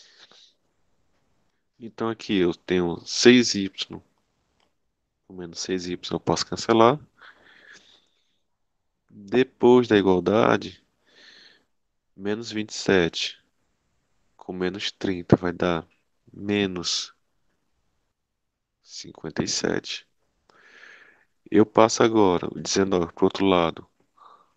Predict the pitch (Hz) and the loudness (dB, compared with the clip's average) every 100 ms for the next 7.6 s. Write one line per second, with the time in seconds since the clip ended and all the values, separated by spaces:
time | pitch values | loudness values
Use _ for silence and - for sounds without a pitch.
0 | _ _ _ _ _ _ _ _ _ _ | _ _ _ _ _ _ _ _ _ _
1 | _ _ _ _ _ - 92 98 90 87 | _ _ _ _ _ -14 -8 -8 -6 -8
2 | 90 135 147 _ _ _ _ _ _ _ | -10 -10 -16 _ _ _ _ _ _ _
3 | _ _ _ _ _ _ _ _ _ _ | _ _ _ _ _ _ _ _ _ _
4 | _ _ _ _ _ _ _ _ _ _ | _ _ _ _ _ _ _ _ _ _
5 | _ _ _ _ _ _ _ _ _ _ | _ _ _ _ _ _ _ _ _ _
6 | _ _ _ _ _ _ _ _ _ _ | _ _ _ _ _ _ _ _ _ _
7 | _ 139 _ 90 87 | _ -20 _ -4 -2